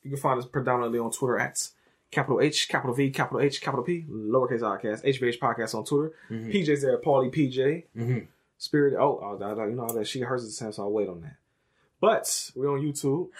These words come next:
Speaker 1: New videos every Wednesday, sometimes sporadically throughout the week. As you're hearing this, the Superman, Brent and P J watched Superman short
Speaker 2: Oh,
Speaker 1: is
Speaker 2: yes,
Speaker 1: up.
Speaker 2: I saw that shit. Yes.
Speaker 1: And he didn't, it wasn't a single bound. Dale agreed with me.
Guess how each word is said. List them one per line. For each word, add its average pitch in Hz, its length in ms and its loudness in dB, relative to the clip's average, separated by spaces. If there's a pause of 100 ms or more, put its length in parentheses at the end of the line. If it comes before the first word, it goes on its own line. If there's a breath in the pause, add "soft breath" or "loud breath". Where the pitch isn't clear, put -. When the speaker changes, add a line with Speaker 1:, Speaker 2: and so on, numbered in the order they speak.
(140 loud breath)
Speaker 1:
New 156 140 2
videos 143 260 2
every 143 240 2
Wednesday, 143 360 2
sometimes 143 380 0
sporadically 131 440 0
throughout 123 220 2
the 120 60 -2
week. 131 200 0
As 127 160 -2
you're 131 80 -4
hearing 139 180 0
this, 135 100 -2
the - 100 -14
Superman, 135 500 0
Brent 151 160 0
and 139 60 -6
P 160 80 -4
J 143 80 0
watched 135 200 2
Superman 143 360 -4
short 139 200 0
Speaker 2:
Oh, - 40 -2
Speaker 1:
is 131 80 -4
Speaker 2:
yes, 139 120 4
Speaker 1:
up. 131 60 0
Speaker 2:
I 110 40 -4
saw 113 260 0
that - 180 -12
shit. - 180 -14 (100)
Yes. 147 420 0 (380)
Speaker 1:
And 147 120 0
he 151 180 0
didn't, 170 300 -2
it 151 120 0
wasn't 160 340 0
a - 40 -2
single 143 320 -2
bound. 135 460 -2
Dale 143 340 0
agreed 131 360 -2
with 120 100 -4
me. 113 140 -10